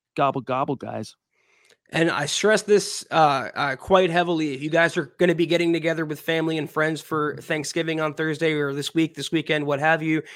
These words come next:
Speaker 2: you wanna look good upstairs. You wanna look good if you're gonna be with,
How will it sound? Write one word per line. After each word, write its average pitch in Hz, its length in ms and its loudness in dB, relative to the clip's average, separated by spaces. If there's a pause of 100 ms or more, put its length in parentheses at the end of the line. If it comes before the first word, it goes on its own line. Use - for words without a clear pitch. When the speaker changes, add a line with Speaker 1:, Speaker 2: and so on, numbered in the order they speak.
(160)
Speaker 2:
you 160 80 0
wanna 190 180 6
look 180 200 4
good 180 320 2 (320)
upstairs. 185 600 4
You 156 100 0
wanna 175 200 4
look 170 180 0
good 170 180 0
if 170 200 -2
you're 151 320 0
gonna 170 160 2
be 156 160 0
with, 151 240 -2